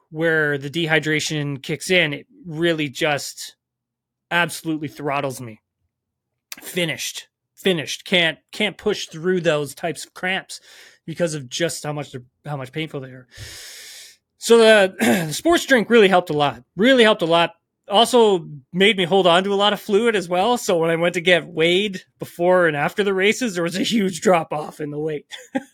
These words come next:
<laughs> because of it. And I had to explain to 'em, s-, explain, you know, to the stewards, like, "Hey, like, this is what happens. This is what happens with me. And this is, da, da, da." So yeah.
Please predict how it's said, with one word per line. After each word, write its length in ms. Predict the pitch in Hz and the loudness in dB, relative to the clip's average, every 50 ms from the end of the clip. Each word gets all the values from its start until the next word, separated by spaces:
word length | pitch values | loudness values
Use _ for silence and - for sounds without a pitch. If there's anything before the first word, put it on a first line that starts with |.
| 240 - - | -20 -20 -10
<laughs> 540 | - 294 285 - - - 277 277 - _ | -6 -6 -6 -6 -6 -6 -6 -6 -8 _
because 380 | - - _ - - 208 185 165 | -20 -20 _ -4 0 0 0 0
of 120 | 175 160 | 0 -2
it. 160 | 151 - - _ - 254 262 254 - - - - | -4 -6 -12 _ -18 -16 -16 -16 -16 -16 -4 2
And 100 | 170 180 | 4 4
I 40 | |
had 120 | 180 185 170 | 4 4 2
to 60 | 165 | 0
explain 440 | 151 - - - - 180 180 185 175 | -2 -2 -6 -6 -2 0 0 0 0
to 60 | 170 | -2
'em, 180 | 156 151 147 147 - | -4 -6 -8 -12 -14
s-, 160 | - - - - 175 | -14 -12 -8 -6 -4
explain, 800 | 165 156 156 151 - - - 165 175 180 170 160 147 143 139 139 | -4 -4 -4 -6 -6 -6 -2 2 2 4 4 2 0 -4 -6 -8
you 80 | 135 | -8
know, 120 | 135 139 131 | -8 -8 -6
to 120 | - 147 | -6 -6
the 120 | 139 135 | -6 -6
stewards, 440 | 127 - - 180 180 165 147 127 131 | -8 -6 -2 -2 0 0 -2 -4 -6
like, 160 | 131 131 135 | -10 -14 -12
"Hey, 180 | 139 135 131 127 | -12 -10 -10 -10
like, 160 | 127 127 135 | -12 -12 -14
this 140 | 139 135 139 | -12 -12 -12
is 100 | 143 143 | -10 -8
what 140 | 147 143 147 | -4 -2 0
happens. 340 | 147 147 143 - 143 143 139 | 0 0 0 -2 -6 -10 -10
This 140 | 143 139 | -10 -10
is 120 | 139 143 135 | -10 -10 -8
what 140 | 147 143 143 | -4 -4 -2
happens 240 | 143 143 - 143 | -2 -4 -6 -8
with 100 | 143 139 | -10 -6
me. 320 | 143 170 175 180 175 170 160 | -4 -2 0 0 0 0 -2
And 140 | 143 139 139 | -4 -6 -8
this 80 | 135 | -10
is, 120 | 135 131 135 | -12 -12 -10
da, 120 | 139 143 | -10 -8
da, 140 | 139 143 143 | -8 -8 -8
da." 100 | 156 160 - - - - - _ _ _ _ _ _ _ _ _ _ _ _ | -8 -10 -10 -14 -20 -20 -20 _ _ _ _ _ _ _ _ _ _ _ _
So 160 | - 165 151 147 | -2 0 0 0
yeah. 220 | 147 131 135 117 | 0 -2 -6 -10